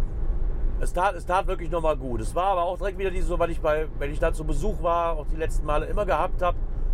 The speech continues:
auch im neuen Haus, du kommst an, das ist immer noch irgendwie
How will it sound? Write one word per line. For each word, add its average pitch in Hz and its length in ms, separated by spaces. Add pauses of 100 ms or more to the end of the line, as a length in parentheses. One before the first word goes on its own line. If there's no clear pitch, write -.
(120)
auch 165 240
im 160 60
neuen 175 320
Haus, 175 220
du 139 80
kommst 151 340
an, 170 240 (1200)
das 139 100
ist 170 140
immer 170 200
noch 175 140
irgendwie 165 300